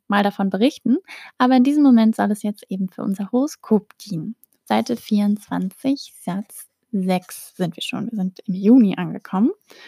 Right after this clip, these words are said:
Und dann wollen wir mal. Ich meine, wir müssen dem Unbekannten vertrauen,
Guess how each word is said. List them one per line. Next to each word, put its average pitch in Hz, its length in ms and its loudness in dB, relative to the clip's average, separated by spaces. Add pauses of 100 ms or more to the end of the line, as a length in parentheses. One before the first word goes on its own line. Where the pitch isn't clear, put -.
(640)
Und 202 1080 0 (760)
dann 269 280 2
wollen 180 160 0
wir 170 100 -6
mal. - 180 -6 (800)
Ich - 160 -2
meine, 254 420 6 (360)
wir 233 100 4
müssen 254 280 6
dem 220 120 4
Unbekannten 196 640 -2
vertrauen, 180 640 -10